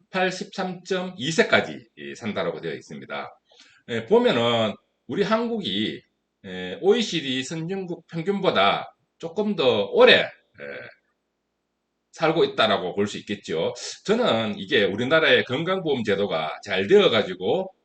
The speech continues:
어, 이런 어떤 결과를 초래한 것이 아닌가라는 생각이 들고요. 한편 미국은 우리나라, 우리나라보다 조금 더 수명이 짧습니다. 남자 칠십오점오 세, 여자 팔십 점 이 세이고요. 한편 일본은 우리보다,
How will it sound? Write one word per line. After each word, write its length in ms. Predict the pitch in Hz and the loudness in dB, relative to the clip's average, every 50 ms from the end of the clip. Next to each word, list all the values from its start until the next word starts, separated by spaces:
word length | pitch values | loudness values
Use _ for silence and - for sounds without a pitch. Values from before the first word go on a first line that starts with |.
| _ - | _ -12
어, 260 | 165 160 80 160 - - 135 | -10 -8 -8 -8 -10 -8 -6
이런 400 | 147 160 170 165 165 165 160 - | -2 0 0 0 0 -2 -8 -12
어떤 340 | - - _ - 101 92 92 | -18 -16 _ -6 -6 -6 -2
결과를 600 | - 107 104 107 113 107 98 87 82 82 78 - - _ _ _ _ - | 0 0 2 2 2 2 0 0 -4 -4 -8 -10 -14 _ _ _ _ -4
초래한 300 | - 160 143 127 113 104 | -2 0 0 0 0 -2
것이 160 | 107 107 107 101 | -2 -4 -4 -4
아닌가라는 600 | 80 85 98 98 95 92 90 87 82 82 82 80 | -6 -4 -2 0 2 2 4 2 2 0 -2 -6
생각이 300 | 80 101 104 110 95 92 - | -6 -4 -4 -4 -4 -4 -8
들고요. 520 | 80 78 - 82 80 78 78 - - - - _ _ _ _ | -8 -10 -8 -8 -8 -6 -4 -6 -6 -8 -12 _ _ _ _
한편 420 | - 247 262 - - 208 120 104 113 | -6 -6 -6 -2 -2 -2 0 0 0
미국은 600 | 190 247 262 226 135 104 101 101 101 - 165 - _ _ _ | 0 0 0 2 2 2 2 2 0 -2 -4 -10 _ _ _
우리나라, 520 | - 113 131 175 190 185 165 147 135 - - - - 107 - - | -4 -2 0 2 4 6 6 6 4 2 -2 -6 -14 -16 -14 -10
우리나라보다 540 | 104 107 131 175 214 202 185 160 143 123 110 | -8 -4 -2 0 2 2 2 2 0 -2 -4
조금 300 | - - - 147 143 123 | -4 -8 -12 -12 -8 -4
더 160 | 110 104 104 | -2 -2 -2
수명이 320 | 104 - 160 151 139 113 113 | -2 -4 -6 -6 -6 -6 -6
짧습니다. 640 | - - 202 202 208 196 143 104 87 95 107 131 - - _ _ _ _ | -4 -4 -4 -2 -4 -4 -4 -2 0 0 0 0 -2 -6 _ _ _ _
남자 400 | - - 170 214 202 208 - - | 2 2 2 4 4 2 2 0
칠십오점오 720 | - - 170 151 - 170 135 131 120 - 139 120 95 90 | 0 -4 -6 -6 -6 -6 -6 -6 -6 -6 -6 -6 -6 -6
세, 260 | 95 - 117 131 170 170 - - _ _ _ - 104 | -4 -2 -2 -2 -2 -4 -6 -14 _ _ _ -4 0
여자 360 | 117 127 135 151 123 101 - | 2 4 6 6 6 4 4
팔십 300 | - 165 - - - - - | 0 -6 -8 -8 -10 -12 -10
점 140 | 117 92 76 | -10 -10 -10
이 100 | 80 82 | -10 -12
세이고요. 560 | 80 92 80 71 69 71 71 76 78 - - - _ - _ _ _ - | -10 -8 -10 -10 -10 -10 -10 -10 -10 -10 -12 -18 _ -20 _ _ _ -4
한편 340 | - 247 226 240 214 175 - | -4 -2 0 0 -2 0 0
일본은 580 | 170 165 165 170 277 269 208 127 107 98 85 82 90 | 0 0 0 2 2 2 2 2 2 0 -2 -6 -6
우리보다, 640 | 101 113 123 135 147 123 110 107 120 - - - | -2 -2 0 2 4 6 6 6 6 4 2 -4